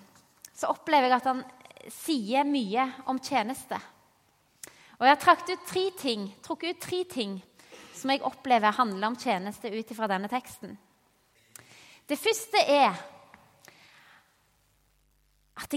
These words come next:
Gud befaler til tjeneste. Jeg vet ikke om dere la merke til det, men til ravnene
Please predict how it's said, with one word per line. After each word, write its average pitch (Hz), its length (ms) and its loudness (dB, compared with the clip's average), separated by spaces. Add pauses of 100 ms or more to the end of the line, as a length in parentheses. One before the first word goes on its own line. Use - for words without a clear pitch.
Gud 254 300 -4
befaler 339 720 0
til 349 120 -6
tjeneste. 302 540 -2
Jeg - 840 -18
vet 294 160 -4
ikke 392 240 0
om 349 80 0
dere 381 160 0
la 392 100 4
merke 339 260 0
til 381 160 4
det, 302 80 4
men 330 160 0 (920)
til 370 140 4
ravnene 262 640 8